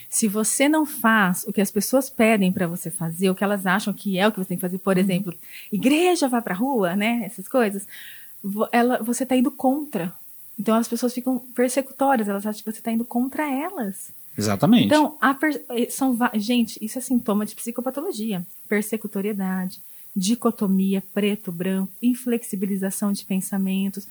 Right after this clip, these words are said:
Speaker 1: A gente vai desenvolver estresse pós-traumático.
Speaker 2: Uhum.
Speaker 1: A gente vai desenvolver psicopatologias pensando dessa forma.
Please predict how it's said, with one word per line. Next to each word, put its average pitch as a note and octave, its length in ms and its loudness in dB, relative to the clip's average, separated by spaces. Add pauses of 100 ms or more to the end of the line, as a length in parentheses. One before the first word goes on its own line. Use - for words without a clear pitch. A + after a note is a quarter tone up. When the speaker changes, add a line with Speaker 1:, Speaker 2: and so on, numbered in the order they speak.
(240)
Speaker 1:
A G#3+ 60 -2
gente A#3 180 2
vai B3 120 2
desenvolver A#3+ 300 0
estresse A#3+ 320 -4
pós-traumático. A3+ 880 -6
Speaker 2:
Uhum. A2 280 -2 (320)
Speaker 1:
A G3 40 -6
gente G#3 120 -4
vai G#3+ 120 2
desenvolver A#3 360 2
psicopatologias B3+ 920 -2
pensando G#3 360 -2
dessa F#3+ 260 -6
forma. F3+ 320 -10